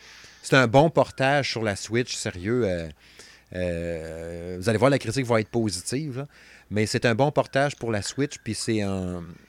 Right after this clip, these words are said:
un, en mode docké, le jeu est vraiment super beau. Il y a, son, son, son seul problème, euh, je vous dirais, les, les, les, les, les, les deux principales patentes que je te dirais, c'est plus le, le,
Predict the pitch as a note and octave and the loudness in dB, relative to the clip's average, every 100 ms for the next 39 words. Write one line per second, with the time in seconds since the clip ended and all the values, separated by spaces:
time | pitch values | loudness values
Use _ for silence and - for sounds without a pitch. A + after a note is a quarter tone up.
0 | - _ G#2 G2 F#2 F2+ E2+ E2+ E2+ E2+ | -20 _ -8 -6 -4 -4 -6 -6 -6 -8
1 | E2 D2+ - - - A#2 A2+ E3 C3 B2+ | -10 -14 -18 -20 -6 -2 2 2 4 2
2 | - C#3 E3 A2+ A#2+ C#3 G#2+ C3 C#3 - | 2 -2 0 0 0 -2 -2 -6 -6 -8
3 | D#3 C#3+ F2 E2 C3 - _ - - - | -2 -2 -2 -4 -6 -8 _ -20 -20 -20
4 | - B2 A2+ B2+ C#3 C3 D3+ C#3+ - C#3+ | -2 0 0 -2 -2 2 4 4 2 0
5 | B2+ - A3 - C3+ A2 A2+ D3 D#3 A#2+ | 0 0 -2 2 2 4 2 0 -2 -2
6 | F#2+ F#2+ F#2 G2 D3 C3 G#2 F#2+ G2+ - | -2 -2 -4 -4 0 0 0 0 0 -2
7 | G#2 F#2+ F#2 F2+ F#2 F2+ B2+ B2+ - C3 | -4 -2 -2 -2 -2 2 0 0 -2 0
8 | - - C3+ A#2 B2+ C#3+ B2+ A2 G2 G2+ | 0 0 2 4 2 0 -2 -2 -2 0
9 | B2+ C3 A2 C#3 C#3+ G#2+ F#2 F2+ | 0 0 -2 -2 0 0 0 -2